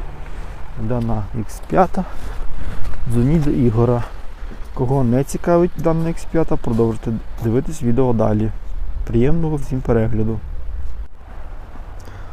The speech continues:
Продається Honda C R V. Світлий салон. О, чіп передніх фар. Ціна тринадцять дев'ятсот п'ятдесят.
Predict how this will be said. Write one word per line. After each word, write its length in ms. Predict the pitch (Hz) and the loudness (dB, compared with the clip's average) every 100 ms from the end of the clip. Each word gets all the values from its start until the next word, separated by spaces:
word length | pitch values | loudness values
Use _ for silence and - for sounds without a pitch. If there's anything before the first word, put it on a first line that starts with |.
| - - - | -12 -12 -8
Продається 520 | - 117 131 151 - | -2 2 4 4 2
Honda 320 | 180 165 139 135 | 2 4 6 4
C 380 | 151 - 151 | 2 2 4
R 80 | 165 | 4
V. 200 | 123 107 90 - - - - - - - - - - - - - - - - - - - - | 4 2 -2 -8 -8 -10 -10 -12 -10 -10 -10 -12 -12 -10 -8 -8 -8 -12 -12 -12 -10 -10 -10
Світлий 460 | - 139 143 127 | 0 2 2 0
салон. 520 | 110 - 117 135 180 208 - - - - - - - - - - - - - - - - - - - - - - 131 | 0 0 2 4 4 2 -4 -10 -8 -8 -8 -8 -8 -8 -8 -6 -4 -4 -6 -8 -10 -8 -6 -6 -6 -8 -8 -6 0
О, 280 | 120 123 117 | 4 4 4
чіп 180 | 135 | 2
передніх 440 | - 127 120 110 107 | 2 4 4 4 0
фар. 380 | - 175 185 180 - - - - - - - - - - - - | 2 4 4 2 -2 -2 -2 -2 -6 -8 -8 -8 -8 -8 -6 -6
Ціна 360 | - 135 135 117 | -2 2 4 4
тринадцять 580 | - 123 131 120 - | 2 2 4 2 2
дев'ятсот 420 | 117 120 117 117 - | 2 2 2 -2 -4
п'ятдесят. 720 | - 113 110 110 - 143 | 0 0 2 -2 2 4